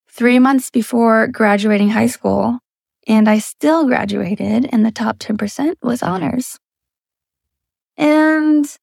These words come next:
this is actually pretty funny. I never was a huge sweet person. I never really had a sweet tooth or anything until this happened. And now, to this day, I love sweets. And the first thing I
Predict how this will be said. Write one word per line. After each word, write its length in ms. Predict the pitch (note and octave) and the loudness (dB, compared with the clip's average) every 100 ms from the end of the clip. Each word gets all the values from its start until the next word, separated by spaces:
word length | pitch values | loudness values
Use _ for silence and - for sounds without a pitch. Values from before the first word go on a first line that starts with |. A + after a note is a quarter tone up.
| _ _ _ _ | _ _ _ _
this 200 | - C4 | -2 -2
is 100 | C4+ | 0
actually 360 | B3+ A#3+ - A#3+ | -2 -2 -4 -6
pretty 200 | C4 A#3+ | -4 -4
funny. 420 | - D#2+ E2 E2+ _ _ _ _ _ _ - | -4 -4 -4 -6 _ _ _ _ _ _ -4
I 460 | G#3+ A#3 B3 A#3 - | 0 2 2 2 2
never 680 | A#3 G#3+ G3+ G#3 B3 C4 B3+ | 2 4 2 2 0 2 2
was 240 | A3+ G#3+ | 2 0
a 60 | A3 | -2
huge 800 | G#3+ - A3+ A3 A3+ A3 G3+ - _ | -4 -6 -2 0 0 -4 -6 -12 _
sweet 340 | - G#3+ A#3 - _ - | -8 -2 -2 -4 _ -12
person. 640 | - - - - - A3 | -8 -6 -6 -6 -4 -2
I 80 | G3+ | 2
never 400 | A3 A3+ A3+ A3+ | 2 2 0 0
really 460 | G#3+ G3+ G3+ G3+ | 2 2 2 2
had 180 | G3+ G3 | 0 -2
a 100 | G3 | -4
sweet 460 | - - C4 C4 - | -8 -4 0 -2 -4
tooth 520 | - B3+ B3+ B3 A#3+ | -2 2 2 2 0
or 120 | A3+ - | -4 2
anything 680 | G#3+ G#3 G3+ G3+ G3 G3 | 4 4 0 -4 -4 -4
until 380 | G#3 G3 A3 G3+ | -4 -4 -2 0
this 160 | G3 F#3+ | 0 -2
happened. 580 | F#3+ F3+ G3+ A3+ A#3 _ _ _ _ _ _ | -4 -4 -4 -4 -6 _ _ _ _ _ _
And 220 | G#3+ A3 | 2 4
now, 320 | G#3 G#3 A#3+ | 4 4 2
to 140 | B3+ B3+ | 2 -2
this 220 | G#3+ - | -2 -4
day, 480 | - A3+ A3+ B3+ D4 - | 0 2 4 2 -2 -4
I 160 | G#3 G#3 | -2 0
love 320 | G3+ G3+ B3+ | 2 0 -2
sweets. 640 | - A3+ A3+ - - - _ _ _ _ | -4 -2 -2 -4 -12 -18 _ _ _ _
And 140 | G#3+ | 2
the 80 | G#3+ | 2
first 280 | - A3 A3 | 0 -4 -2
thing 160 | C#4 B3+ | 2 2
I 160 | G3+ | 0